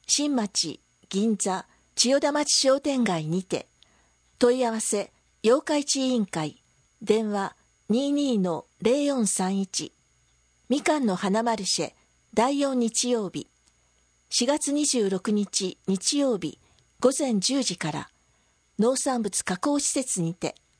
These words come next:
問い合わせ、農林課、電話、二二の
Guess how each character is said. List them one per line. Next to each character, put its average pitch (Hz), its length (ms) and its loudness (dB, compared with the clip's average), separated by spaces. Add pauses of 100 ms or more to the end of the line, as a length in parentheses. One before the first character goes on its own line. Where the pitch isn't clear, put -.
(680)
問 233 200 4
い 233 60 0
合 226 60 0
わ 220 80 -4
せ、 208 320 -2 (520)
農 233 200 2
林 233 180 -2
課、 - 300 -4 (460)
電 202 260 2
話、 196 220 -2 (300)
二 269 220 2
二 285 300 2
の 165 220 -2